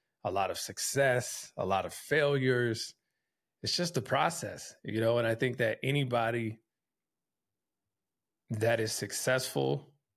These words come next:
anybody that has accomplished anything of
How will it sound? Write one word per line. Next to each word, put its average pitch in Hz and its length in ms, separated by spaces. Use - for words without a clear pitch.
anybody 123 440
that 110 140
has 104 180
accomplished 117 680
anything 113 560
of 107 540